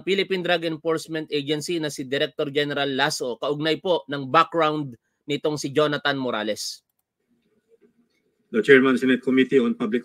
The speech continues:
Speaker 2: Order and Dangerous Drugs, fellow guests, good morning. With the indulgence of this est-, esteemed committee, Please allow me to read a short statement conveying our support to this hearing, but our apprehension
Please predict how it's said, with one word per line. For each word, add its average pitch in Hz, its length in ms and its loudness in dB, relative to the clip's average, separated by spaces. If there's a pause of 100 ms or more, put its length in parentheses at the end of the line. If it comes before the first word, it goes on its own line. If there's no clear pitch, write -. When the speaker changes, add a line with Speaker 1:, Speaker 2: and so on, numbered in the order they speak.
Speaker 2:
Order 120 240 2
and 113 80 0
Dangerous 110 320 -2
Drugs, 120 480 -6 (240)
fellow 117 240 -2
guests, - 560 -4
good 113 160 -10
morning. 120 400 0 (920)
With 123 200 2
the 135 80 8
indulgence 139 560 2
of 120 160 -4
this 131 240 0
est-, - 320 -12
esteemed 131 480 0
committee, 123 560 -2 (360)
Please 127 160 2
allow 131 160 0
me 135 160 -2
to 127 80 -2
read 123 240 -2
a - 80 -10
short 127 240 -4
statement 127 480 -2 (160)
conveying 139 560 2
our 127 160 -4
support - 480 -4 (480)
to 110 80 -6
this 127 240 4
hearing, 110 320 0 (480)
but 113 160 -8
our 127 240 -4
apprehension 120 800 0